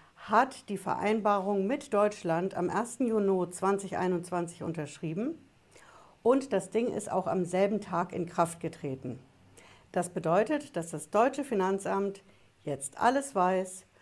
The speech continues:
über die Konten, die türkische Bürger aus Deutschland in der Türkei haben.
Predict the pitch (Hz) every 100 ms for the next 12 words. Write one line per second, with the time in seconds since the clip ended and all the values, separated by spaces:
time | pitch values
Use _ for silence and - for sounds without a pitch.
0 | - - 202 233 220 - 180 185 185 202
1 | 190 - 180 170 - 269 277 262 220 202
2 | 226 208 170 180 - 196 196 190 165 151
3 | 147 - _ _ _ 208 202 190 196 170
4 | 170 156 151 151 143 143